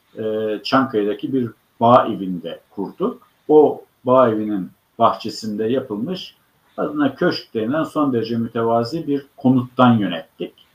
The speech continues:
Şimdi iş saraylara, saray heveslerine geldi. E, bunlar para. Kardeşim senin, e, paran yok ki bilmem beş yüz milyon dolarlık uçakla uçuyorsun. Paran yok ki bilmem Somali'ye bilmem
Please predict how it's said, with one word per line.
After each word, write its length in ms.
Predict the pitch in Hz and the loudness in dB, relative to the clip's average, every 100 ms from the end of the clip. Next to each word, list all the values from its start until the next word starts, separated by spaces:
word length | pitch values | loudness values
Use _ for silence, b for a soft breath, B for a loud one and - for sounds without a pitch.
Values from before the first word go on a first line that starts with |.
| _ | _
Şimdi 480 | - 175 156 240 - - _ _ _ - | -4 -2 2 0 -2 -12 _ _ _ -10
iş 420 | 202 202 - - _ _ | -8 -8 -10 -14 _ _
saraylara, 680 | - - 156 151 143 139 127 | -10 0 4 6 6 4 2
saray 340 | 135 139 139 135 | 2 0 0 2
heveslerine 600 | 127 117 - 117 123 117 | 2 0 -2 -2 -2 -2
geldi. 240 | 92 - | -4 -6
E, 120 | - | -6
bunlar 320 | 262 262 254 - | -4 -4 -2 -2
para. 340 | - - - _ _ _ _ _ | -2 -4 -12 _ _ _ _ _
Kardeşim 360 | 180 196 - 151 | -10 -8 -8 -6
senin, 360 | 156 165 160 b b _ 131 | -4 -4 -6 b b _ -2
e, 360 | 131 131 127 123 | 0 0 -2 2
paran 320 | 127 151 170 | 6 6 6
yok 320 | 202 202 - | 4 0 -4
ki 280 | - 117 95 - | -4 -4 -4 -4
bilmem 380 | 131 131 127 131 | -2 0 0 0
beş 220 | 135 - | -2 -4
yüz 160 | 117 | -4
milyon 360 | 123 120 120 117 | -2 0 0 0
dolarlık 420 | 117 120 113 - | 0 0 -2 -8
uçakla 380 | 123 113 - 107 | -10 -8 -6 -6
uçuyorsun. 480 | 101 - 98 98 - | -8 -8 -10 -12 -8
Paran 220 | 117 127 143 | -2 2 2
yok 320 | 147 175 - | 0 -4 -4
ki 120 | 123 | -2
bilmem 300 | 127 127 120 | 0 0 -2
Somali'ye 800 | - 123 123 123 120 123 123 117 | -2 0 0 -2 -4 -2 -2 -2
bilmem 440 | 117 120 123 120 | -4 -2 0 -2